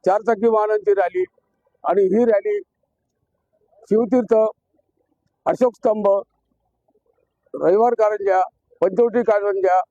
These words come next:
निमाणी बस स्टँड, अ, जुना आडगाव नाका त्या ठिकाणाहून लंडन पॅलेस येथे जाणार आहे.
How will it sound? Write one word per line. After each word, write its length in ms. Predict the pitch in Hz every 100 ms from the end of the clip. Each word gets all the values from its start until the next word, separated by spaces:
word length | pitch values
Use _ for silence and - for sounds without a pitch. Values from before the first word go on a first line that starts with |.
| _ _ _ _ _ _ _ _ _ _ -
निमाणी 360 | 165 214 233
बस 200 | 226 226
स्टँड, 280 | - 220 220 226 254 _ _ _ _ _ _ _ -
अ, 40 | - - _ - 160
जुना 240 | 190 226
आडगाव 280 | 226 214 214
नाका 340 | 202 175 180 180 _ _ - _ - _ _ _ _ _ _ _ -
त्या 100 | 208
ठिकाणाहून 420 | 190 208 202 208
लंडन 280 | 185 180 202
पॅलेस 320 | 180 185 185
येथे 220 | 175 170
जाणार 280 | 175 151 165
आहे. 120 | 165